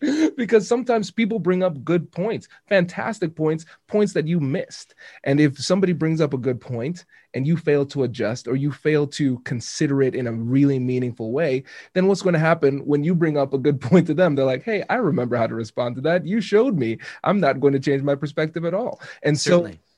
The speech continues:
Speaker 1: by, by being willing to adjust, hearing the concern and saying, "You made a really good point.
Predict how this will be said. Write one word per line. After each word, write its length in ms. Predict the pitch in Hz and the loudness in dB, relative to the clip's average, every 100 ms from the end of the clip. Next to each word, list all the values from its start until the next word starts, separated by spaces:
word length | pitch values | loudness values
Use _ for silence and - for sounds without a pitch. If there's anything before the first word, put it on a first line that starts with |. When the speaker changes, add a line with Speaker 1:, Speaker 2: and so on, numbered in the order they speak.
| - | -6
Speaker 1:
by, 380 | 151 143 143 - 147 | 0 2 2 0 -6
by 340 | 131 131 123 | -2 0 0
being 480 | 120 123 135 180 185 | -2 -6 -2 0 2
willing 280 | 147 156 156 | 2 2 2
to 160 | 143 | -2
adjust, 440 | 117 117 165 - _ | -2 -2 -6 -8 _
hearing 380 | - 160 160 147 | -4 0 0 0
the 80 | |
concern 480 | 135 127 110 131 160 | -4 -6 -4 -4 -2
and 100 | 123 | -4
saying, 360 | 117 135 135 95 | -4 -4 -4 -8
"You 320 | 98 131 196 | -8 -4 -2
made 240 | 165 139 | 0 0
a 40 | 151 | 0
really 280 | - 107 127 | 0 -2 -2
good 200 | 147 135 | -6 -6
point. 280 | 175 214 | -8 -8